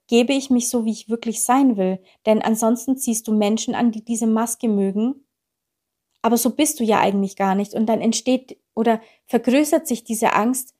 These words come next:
ich will ja aber so gar nicht sein, weil ich ja so gar nicht bin.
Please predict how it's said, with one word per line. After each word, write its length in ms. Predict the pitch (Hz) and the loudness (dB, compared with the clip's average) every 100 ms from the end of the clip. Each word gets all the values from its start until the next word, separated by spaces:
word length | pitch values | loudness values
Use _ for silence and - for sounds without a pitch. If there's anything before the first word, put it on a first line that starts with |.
| _ _ _ _ _ - | _ _ _ _ _ -14
ich 280 | 233 220 220 | -8 -2 2
will 160 | 269 | 2
ja 240 | 311 269 - | 2 0 -2
aber 160 | 202 220 | -4 -4
so 340 | - - 226 | -8 -10 -8
gar 200 | 220 208 | -2 0
nicht 220 | 220 220 - | 0 -2 -4
sein, 300 | 233 254 233 | 0 0 2
weil 140 | 226 | 0
ich 100 | 220 | 0
ja 80 | 233 | -6
so 120 | 226 | -6
gar 160 | 226 226 | -2 -2
nicht 240 | 226 - | -2 -2
bin. 240 | 277 247 | 0 0